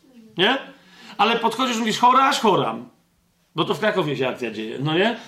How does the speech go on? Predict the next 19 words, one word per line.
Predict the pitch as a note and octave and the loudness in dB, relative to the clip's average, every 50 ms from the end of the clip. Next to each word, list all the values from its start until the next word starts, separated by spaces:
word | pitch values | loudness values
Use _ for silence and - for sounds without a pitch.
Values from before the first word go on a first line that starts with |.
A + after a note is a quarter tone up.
| - - - - - - - - - - - | -20 -20 -16 -16 -14 -14 -16 -18 -20 -6 -2
I | A3+ A3 | 0 2
ty | F3 C4+ | 4 4
mówisz: | C4+ C4+ B3+ C4 B3 | 4 6 4 4 4
"No | C#4 C#4+ - | 4 2 2
toś | F4 D4 A#3 | 2 2 2
uzdrowiona | B3+ B3 G#3+ F#3 G3+ E3+ C#3 B2 G2+ F#2 F#2 - - | 2 0 2 2 2 0 0 -2 -6 -8 -12 -16 -18
jest | G2 - - | -20 -20 -20
teraz. | - A2 - - - - - _ _ _ _ - | -20 -18 -18 -18 -20 -20 -20 _ _ _ _ -2
W | F3+ | 2
imieniu | G#3 A3 A3 G#3+ G#3+ | 2 2 2 2 4
Jezusa". | G#3 G3+ F#3 D3+ D3+ C#3 D3 E3 | 4 4 4 2 0 0 0 0
I | F3+ | 0
ta | F3+ G#3+ G#3 | 2 2 2
mówi: | G#3 G3+ G3+ | 2 0 2
"Ty, | D4+ B3 D#3 | 2 2 2
rzeczywiście | C#3 D3+ D3+ B3+ F4+ F#4 - A3+ E3 | 2 -2 -2 -2 -4 -2 -2 -2 -2
uzdrowiona". | C#3 A#2+ G#2+ F#2+ G#2+ G#2 G2+ F#2+ F#2 F#2+ G2 F#2+ - _ _ _ _ _ _ _ _ _ _ _ _ _ _ _ _ _ _ _ _ _ _ _ _ _ _ _ | -4 -4 -8 -12 -12 -12 -12 -12 -12 -14 -14 -16 -18 _ _ _ _ _ _ _ _ _ _ _ _ _ _ _ _ _ _ _ _ _ _ _ _ _ _ _
Pocieszyłeś | F#3+ G3 - G3+ F#3 D#3+ G3 F3+ F3 D#3+ E3+ | 0 2 2 2 2 4 4 4 4 4 4
ją? | G#3+ B3+ C#4+ D4 | 2 2 2 0